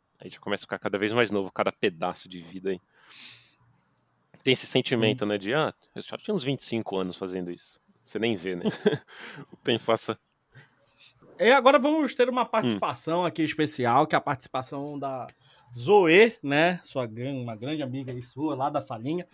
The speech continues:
Speaker 1: <laughs> Da salinha.
Speaker 2: Né? A, a pessoa aí que você falou que não queria, de-, te, te martelava tanto pra,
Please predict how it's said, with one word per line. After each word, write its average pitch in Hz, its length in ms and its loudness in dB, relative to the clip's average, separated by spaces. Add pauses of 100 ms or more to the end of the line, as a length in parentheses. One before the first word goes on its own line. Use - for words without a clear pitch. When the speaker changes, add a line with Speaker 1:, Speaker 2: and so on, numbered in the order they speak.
(120)
Speaker 1:
<laughs> - 640 2
Da - 40 6
salinha. 131 320 6
Speaker 2:
Né? 156 220 4 (500)
A, 175 140 4 (460)
a 165 120 6
pessoa 170 460 4
aí 170 100 6
que 160 200 0
você 156 280 -2
falou 151 360 2
que 156 120 -6
não 160 260 2 (140)
queria, 165 400 4 (160)
de-, 147 400 4
te, 160 320 -8
te 160 360 0 (280)
martelava 170 520 2
tanto 190 440 0
pra, 175 160 4